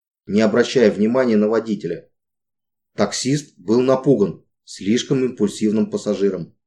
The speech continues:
Он весь как-то сжался, втянув голову в плечи. "Сучка неблагодарная,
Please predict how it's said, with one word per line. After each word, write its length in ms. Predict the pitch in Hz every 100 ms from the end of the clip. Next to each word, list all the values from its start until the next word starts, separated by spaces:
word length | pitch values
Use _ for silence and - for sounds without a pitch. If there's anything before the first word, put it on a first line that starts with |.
| _ _ _ _ -
Он 160 | 101
весь 240 | 98 113 -
как-то 320 | 95 - 87
сжался, 600 | 78 90 123 135 143 - _ _ _ _ _
втянув 540 | _ - 123 120 127 101
голову 340 | 110 110 104
в 140 | 101 -
плечи. 480 | 101 92 82 - _ _ _ _ _ _ _ _
"Сучка 540 | - - 147 143 123
неблагодарная, 1040 | 120 113 113 120 120 123 110 107 85 -